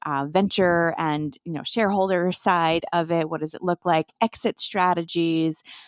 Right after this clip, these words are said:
acquisition and retention, L T V, creative messaging. There's just, there's just a lot to unpack, and I, I'm excited.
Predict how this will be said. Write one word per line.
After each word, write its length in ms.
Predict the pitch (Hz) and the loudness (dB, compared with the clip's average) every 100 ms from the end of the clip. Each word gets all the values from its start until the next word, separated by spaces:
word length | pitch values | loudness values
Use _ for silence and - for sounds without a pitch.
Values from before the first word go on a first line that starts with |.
| _ _ - | _ _ -4
acquisition 680 | 208 - 214 185 - 202 185 | 0 2 2 2 2 2 2
and 160 | 175 | 0
retention, 1080 | 175 - - 226 202 - 190 180 170 170 170 - | -2 -4 -2 0 0 0 0 0 0 -2 -4 -4
L 140 | 180 190 | -2 -2
T 300 | - 196 180 | -4 -8 -4
V, 480 | 170 170 165 160 156 | 2 2 4 2 -2
creative 840 | - 208 214 196 202 185 175 175 | -8 0 4 4 6 6 4 2
messaging. 760 | 185 185 185 196 180 170 165 160 | 2 0 0 -2 0 0 0 0
There's 160 | 165 | 0
just, 260 | - 175 - - | 0 -4 -6 0
there's 160 | 180 | 0
just 220 | 175 - | 0 -2
a 40 | 151 | 0
lot 380 | 135 50 - - | 2 0 0 -6
to 100 | 160 | -2
unpack, 560 | 143 127 151 135 226 - - | -2 -2 -4 0 0 -2 -8
and 400 | 165 156 151 156 - | -4 0 -2 -2 -2
I, 380 | 160 151 147 - - - - - - | -2 0 -2 -4 -12 -18 -20 -20 -6
I'm 140 | 180 | -2
excited. 480 | 165 - 147 147 143 | -2 0 0 0 -4